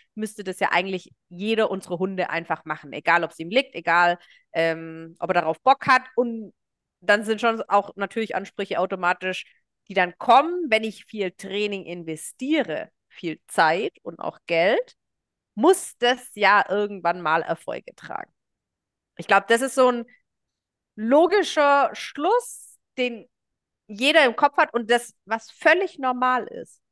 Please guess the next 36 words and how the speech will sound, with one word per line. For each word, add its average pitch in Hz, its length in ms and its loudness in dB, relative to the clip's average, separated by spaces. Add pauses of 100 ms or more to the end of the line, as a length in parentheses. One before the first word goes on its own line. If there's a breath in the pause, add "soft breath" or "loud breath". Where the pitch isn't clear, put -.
(200)
Weil 180 160 2
warum 254 340 4
tust 349 360 -2
du - 60 0
etwas, 320 720 -2 (600)
wenn 208 260 2
es 311 200 -6
nicht 302 380 -8 (260)
irgendeinen 277 500 0
Zweck - 420 -4
erfüllt? - 460 -14 (880)
Und 190 100 -10
diesen 202 220 -8
Zweck 220 200 0
können 208 180 -4
wir 196 40 -6
jetzt - 180 -12
mal 180 140 -4
einfach 190 220 -4
hingestellt 185 560 -6
lassen. - 380 -10
Ob - 120 -14
das - 160 -8
Erfolge 214 440 0
sind, 202 340 -8 (400 soft breath)
ob - 180 -6
das, 165 320 2
ähm, 160 420 -2 (1160)
Anerkennung 220 720 0
von 196 160 -2
anderen 254 380 0
ist 226 200 -2
oder 208 200 2
ob 185 120 -2
das 190 140 -12
sogar 175 420 4